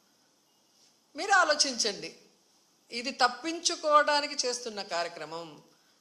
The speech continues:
భగవంతుడు వీళ్ళని వదిలిపెట్టడు, ఈ తప్పు చేసిన వాళ్ళని వదిలిపెట్టడు. అట్లాగే కేంద్ర ప్రభుత్వం కూడా సిన్సియర్గా దీని మీద ఇన్వెస్టిగేషన్ చేయించి, తప్పు చేసిన వాళ్ళ మీద క్రిమినల్ కేసులు వేయాలి.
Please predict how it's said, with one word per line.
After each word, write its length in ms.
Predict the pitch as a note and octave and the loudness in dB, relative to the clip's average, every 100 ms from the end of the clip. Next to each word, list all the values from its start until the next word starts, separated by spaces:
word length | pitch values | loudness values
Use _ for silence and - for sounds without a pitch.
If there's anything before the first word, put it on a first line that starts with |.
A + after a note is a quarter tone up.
| _ _ | _ _
భగవంతుడు 540 | G3 A3 C4+ D#4+ D#4+ C#4 | 0 0 2 0 0 -6
వీళ్ళని 240 | B3+ A3+ | -6 -4
వదిలిపెట్టడు, 580 | G#3+ C4+ C4 G#3 F3 D3+ - _ _ _ _ _ _ - | -4 -4 -4 -6 -6 -10 -16 _ _ _ _ _ _ -16
ఈ 80 | G3 | -4
తప్పు 400 | A3 A3+ C#4 C4+ | -2 -2 -2 -2
చేసిన 260 | B3+ B3+ | -4 -4
వాళ్ళని 240 | A#3 A#3 C#4 | -4 -4 -4
వదిలిపెట్టడు. 640 | G3+ A#3 A3+ F3+ - - _ _ - - | -6 -6 -6 -8 -10 -18 _ _ -18 -6
అట్లాగే 680 | G#3+ G3+ C#4 C4 B3+ E4+ A#4 - - - | -6 -2 2 2 2 -4 -6 -16 -18 -6
కేంద్ర 260 | A#3+ C#4 D4 | -4 -2 0
ప్రభుత్వం 560 | C4+ B3+ B3 B3 A3+ | 0 -4 -6 -8 -8
కూడా 280 | A#3 A3 F4+ G#4+ - _ _ _ - | -8 -8 -8 -10 -20 _ _ _ -14
సిన్సియర్గా 680 | - B3+ C4 C4 C#4 B3+ C#4+ | -8 -6 -4 -2 -2 -2 -2
దీని 280 | E4+ B3+ A3+ | -4 -6 -8
మీద 160 | A3 B3 | -8 -8
ఇన్వెస్టిగేషన్ 720 | A#3 A3+ B3+ B3+ B3 A#3 G#3 G3 | -6 -4 -4 -4 -2 -4 -2 -4
చేయించి, 400 | A3 A#3 A3+ D#4+ | -4 -6 -4 -6
తప్పు 260 | A#3+ A3+ A#3+ | -6 -10 -8
చేసిన 320 | A3 G#3+ G#3 | -8 -10 -10
వాళ్ళ 160 | G3 | -12
మీద 120 | G3 D4+ | -12 -16
క్రిమినల్ 420 | - A3 G#3 G#3 | -14 -14 -12 -14
కేసులు 360 | G3+ F3 - | -14 -14 -14
వేయాలి. 300 | - E3+ - | -14 -14 -14